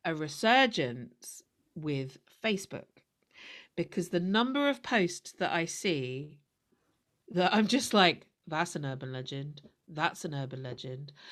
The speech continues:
I've got a couple of friends on Facebook who keep posting things like, "Oh, there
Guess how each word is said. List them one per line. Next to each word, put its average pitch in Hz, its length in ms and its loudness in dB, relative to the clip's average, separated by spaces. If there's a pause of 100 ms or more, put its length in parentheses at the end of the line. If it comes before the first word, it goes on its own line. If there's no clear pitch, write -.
(320)
I've 196 160 0
got 254 160 6
a 233 60 0
couple 220 280 -2
of 180 80 0
friends 196 280 0
on 170 100 -2
Facebook 156 460 -6
who 170 100 -2
keep 196 260 -6
posting 175 540 -4
things 170 420 -8
like, 151 360 -6 (520)
"Oh, 185 360 8 (540)
there 185 360 6